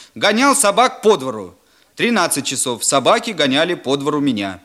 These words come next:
Четырнадцать часов. Слепил снежок, запустил в проезжающую машину. Машина увернулась, снежок попал в соседний дом и разбил стекло.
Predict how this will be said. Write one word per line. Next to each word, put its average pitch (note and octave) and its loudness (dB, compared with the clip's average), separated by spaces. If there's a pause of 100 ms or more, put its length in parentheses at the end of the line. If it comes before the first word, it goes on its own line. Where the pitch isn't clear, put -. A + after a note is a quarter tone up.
(520)
Четырнадцать A3+ 0
часов. F#3+ 0
Слепил A3 0
снежок, G#3 2
запустил G3 0
в - -8
проезжающую G3 2
машину. B2+ 0 (360)
Машина F#3 2
увернулась, F3+ 2
снежок D#3 0
попал D#3 2
в - -2
соседний C#3 -2
дом A3 0 (140)
и D#3 0
разбил D#3 0
стекло. G2+ -6